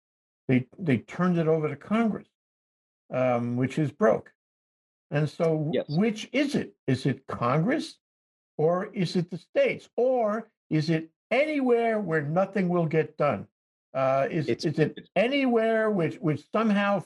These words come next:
Speaker 1: feeds the ideology of this court?
Speaker 2: It's both, it's neither, it's whatever advances their agenda.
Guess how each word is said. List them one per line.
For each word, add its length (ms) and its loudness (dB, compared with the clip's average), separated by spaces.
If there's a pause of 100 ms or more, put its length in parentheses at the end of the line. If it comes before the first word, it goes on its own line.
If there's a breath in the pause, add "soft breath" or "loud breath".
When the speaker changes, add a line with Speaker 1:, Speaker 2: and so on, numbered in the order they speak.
Speaker 1:
feeds 320 0
the 180 -6
ideology 880 0
of 140 0
this 220 -4
court? 320 -4 (880)
Speaker 2:
It's 200 0
both, 380 0
it's 240 -4
neither, 640 0
it's 240 -8
whatever 540 -2
advances 540 -4
their 160 2
agenda. 640 0